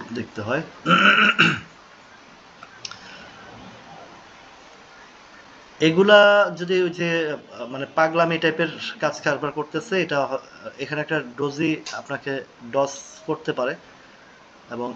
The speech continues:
এই দিকেও সাপ্লাই আছে, সাড়ে পাঁচ টাকার দিকে সাপ্লাই আছে। তিরাশি আরএসআই আর একটু নিতেও পারে, এটা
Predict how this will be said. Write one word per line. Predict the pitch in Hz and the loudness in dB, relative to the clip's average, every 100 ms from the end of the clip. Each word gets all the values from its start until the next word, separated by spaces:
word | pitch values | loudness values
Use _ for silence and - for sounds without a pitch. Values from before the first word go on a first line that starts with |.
| - | -2
এই | 151 156 | 0 0
দিকেও | 165 165 170 | 0 0 0
সাপ্লাই | - 139 - 135 | 0 -2 0 0
আছে, | 120 156 | 0 -2
সাড়ে | 156 151 151 | 0 2 4
পাঁচ | 156 - | 2 2
টাকার | 156 151 156 147 | 0 0 -2 -2
দিকে | 151 147 | -2 -2
সাপ্লাই | 139 123 127 | -2 -2 -2
আছে। | 113 - 113 | -2 -6 -6
তিরাশি | 160 165 170 180 | 2 4 4 4
আরএসআই | 147 139 151 | 4 2 4
আর | 139 | 4
একটু | 147 - 165 | 2 -2 -4
নিতেও | 139 147 175 190 | 0 -2 2 2
পারে, | 170 123 147 | 2 0 0
এটা | 147 135 | 0 -2